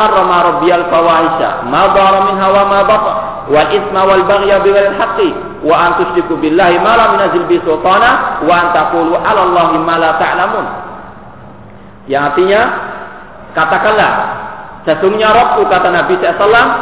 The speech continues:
"mengharamkan kekejian yang nampak maupun yang tersembunyi. Wal itsma wal baghya, dosa dan melampaui batas. Dan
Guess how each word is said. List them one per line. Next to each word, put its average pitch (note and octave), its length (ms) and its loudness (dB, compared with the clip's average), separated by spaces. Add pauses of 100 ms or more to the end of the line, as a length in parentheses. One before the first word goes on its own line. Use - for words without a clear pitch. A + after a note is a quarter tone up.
(240)
"mengharamkan F3 680 0 (540)
kekejian D3+ 720 0
yang D#3+ 160 2
nampak G3+ 320 0
maupun D3+ 240 0
yang D3+ 160 -4
tersembunyi. C3+ 400 -6 (560)
Wal D#3+ 240 4
itsma A3 320 0
wal G#3 240 4
baghya, G#3+ 400 2
dosa G#3+ 320 2
dan A#3 240 2
melampaui F#3 320 2
batas. - 480 -2 (400)
Dan E3 460 2